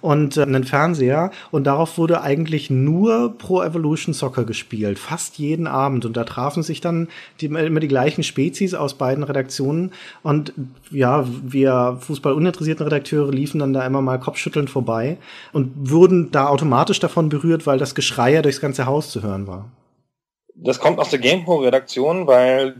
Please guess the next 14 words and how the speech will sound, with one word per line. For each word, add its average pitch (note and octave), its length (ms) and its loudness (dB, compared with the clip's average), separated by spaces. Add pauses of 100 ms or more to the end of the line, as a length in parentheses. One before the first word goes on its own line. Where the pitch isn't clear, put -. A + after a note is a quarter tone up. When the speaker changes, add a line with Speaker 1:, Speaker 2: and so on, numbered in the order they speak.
(120)
Speaker 2:
die A#2+ 80 -14
GamePro-Redaktion, D3 1200 -2
wie C#3+ 300 -2
eigentlich D3 540 2
die C#3 120 -6
meisten F3 920 4
deutschen C#3 360 4
Spielejournalisten, D3 920 -2 (380)
wahnsinnige D3+ 720 2
Pro-Evo-Fans B2 720 0
waren. G2 360 -4 (520)
Also A#2+ 160 6
schon C3 240 4
immer. B2 380 4